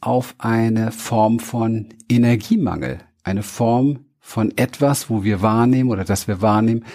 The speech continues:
was uns fehlt. Vor etwas, was wir wahrnehmen, was nicht ganz im Fluss ist und was wir ganz gerne ausgleichen wollen. Und die Idee ist immer, dass die Erfüllung unserer Träume, unserer Ziele, unserer Ideen, unser Wachstum,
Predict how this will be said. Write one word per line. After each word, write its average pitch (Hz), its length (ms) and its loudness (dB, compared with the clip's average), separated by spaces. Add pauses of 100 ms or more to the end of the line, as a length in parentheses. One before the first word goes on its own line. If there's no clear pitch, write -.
(140)
was 104 160 -6
uns 123 340 -4
fehlt. 95 480 -6 (480)
Vor - 240 -8
etwas, 127 480 0 (220)
was 110 300 -2
wir 110 240 0
wahrnehmen, 117 500 4
was 113 260 0
nicht - 440 -2
ganz 123 320 0
im - 140 -6
Fluss 170 380 -2
ist 120 340 -4 (240)
und 113 160 -2
was 170 220 0
wir 175 60 0
ganz - 240 0
gerne 127 340 0
ausgleichen 95 840 -2
wollen. 85 320 -8
Und 101 120 -6
die 127 160 2
Idee 139 360 2
ist - 260 -2
immer, 165 400 0 (240)
dass - 160 -2
die 123 120 2
Erfüllung 170 680 -2
unserer 107 340 -6
Träume, 131 440 2
unserer 101 360 -6
Ziele, 120 540 2
unserer 98 360 -6
Ideen, 113 880 0
unser 98 220 -4
Wachstum, 113 600 -4